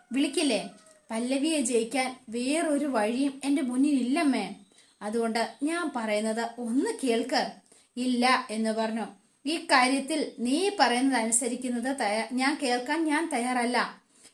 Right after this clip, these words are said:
ഇനി ഒരിക്കലും വിശ്വൻ ഈ വീട്ടിലെ കാല് കുത്തില്ല" എന്ന് പറഞ്ഞുകൊണ്ട് രാജലക്ഷ്മി തുള്ളിച്ചാടി അകത്തേക്ക് അങ്ങ് പോയി. ഓ, ഇന്ദ്രൻ ആകെ പെട്ടു. ഇനി എങ്ങനെയാ അവരെ ഇവിടെ കൊണ്ടുവരിക?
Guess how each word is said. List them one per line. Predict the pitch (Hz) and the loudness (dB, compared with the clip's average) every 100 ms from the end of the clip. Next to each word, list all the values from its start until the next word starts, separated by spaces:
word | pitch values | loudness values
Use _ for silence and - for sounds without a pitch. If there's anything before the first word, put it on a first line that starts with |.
| - | -4
ഇനി | 320 330 | 0 2
ഒരിക്കലും | 240 254 320 - 359 277 - - | 2 2 0 0 2 0 -2 -6
വിശ്വൻ | 269 330 - 359 302 - | 0 4 4 2 -4 -2
ഈ | 339 | 0
വീട്ടിലെ | 262 240 254 269 | 2 0 0 -2
കാല് | 269 233 214 240 269 | -2 -2 0 0 -2
കുത്തില്ല" | 269 220 302 277 226 - - _ 247 | -4 -4 2 4 2 -2 -18 _ 0
എന്ന് | 254 277 | 0 2
പറഞ്ഞുകൊണ്ട് | 226 214 220 208 | 0 -2 -4 -6
രാജലക്ഷ്മി | 277 294 330 349 403 302 233 - 277 277 - | -6 -4 -2 0 0 0 0 0 -2 -4 -2
തുള്ളിച്ചാടി | 262 262 269 240 214 220 | 2 2 2 0 0 0
അകത്തേക്ക് | 214 214 220 226 | -2 -4 -4 -2
അങ്ങ് | 254 | -2
പോയി. | 359 294 220 - _ _ _ _ | 0 -2 -2 -4 _ _ _ _
ഓ, | - 269 302 339 311 - | -8 -6 -4 -2 -4 -6
ഇന്ദ്രൻ | 190 196 247 277 | -8 -6 -2 0
ആകെ | 208 220 254 277 | 0 -2 -2 -2
പെട്ടു. | 359 269 247 285 - | -2 0 -2 -2 -6
ഇനി | 349 | -4
എങ്ങനെയാ | 349 233 254 349 381 330 311 339 | -2 -2 0 0 0 -2 -4 -4
അവരെ | 262 285 | -6 -4
ഇവിടെ | 311 277 339 | -4 -4 -4
കൊണ്ടുവരിക? | - 269 269 359 | 0 4 4 4